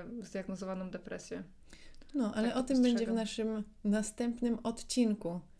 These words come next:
Speaker 2: Pierwszy
Speaker 1: Stay
Speaker 2: raz chyba w
Speaker 1: tuned.
Speaker 2: ogóle coś takiego mówię. W następnym odcinku.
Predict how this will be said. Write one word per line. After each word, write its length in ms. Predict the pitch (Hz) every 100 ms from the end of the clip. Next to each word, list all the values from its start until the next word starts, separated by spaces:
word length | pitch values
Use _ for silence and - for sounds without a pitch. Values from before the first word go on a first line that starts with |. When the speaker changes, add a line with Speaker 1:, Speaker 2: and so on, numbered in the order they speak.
| -
Speaker 2:
Pierwszy 200 | 294 311 226
Speaker 1:
Stay 60 |
Speaker 2:
raz 180 | 294 -
chyba 240 | 233 269
w 40 | -
Speaker 1:
tuned. 120 | 262
Speaker 2:
ogóle 240 | 233 233 233 -
coś 180 | - 226
takiego 320 | 240 240 247
mówię. 300 | 233 175 175 - - -
W 60 | 190
następnym 500 | 196 - 285 294 269
odcinku. 640 | 233 - 180 170 - 180